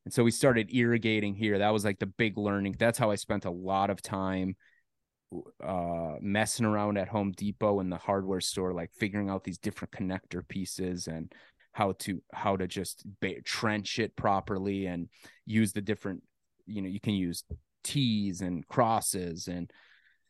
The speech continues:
s-, big half inch line, quarter inch line, different sprinkler heads. Oh, there's pressure compensated and non-pressure compensated. So I got the crash course in all of this.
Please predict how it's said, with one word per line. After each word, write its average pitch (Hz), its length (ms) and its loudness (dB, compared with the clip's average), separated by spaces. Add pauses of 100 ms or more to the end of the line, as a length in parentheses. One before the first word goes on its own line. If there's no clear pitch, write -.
(460)
s-, - 240 -6 (560)
big 127 420 4
half 123 380 0
inch 104 240 0
line, 90 300 -2
quarter 110 400 2
inch 95 240 -4
line, 92 380 -2
different 117 460 2
sprinkler 113 680 2
heads. 92 600 -2
Oh, 117 120 4
there's 101 180 -4
pressure - 380 0
compensated 110 800 0
and 101 120 0
non-pressure 104 560 -2
compensated. 92 640 -4
So 127 100 2
I 127 160 2
got 156 280 4
the 135 80 2
crash 123 540 2
course 113 440 0
in 104 80 -2
all 104 220 4
of 92 120 -4
this. 123 320 0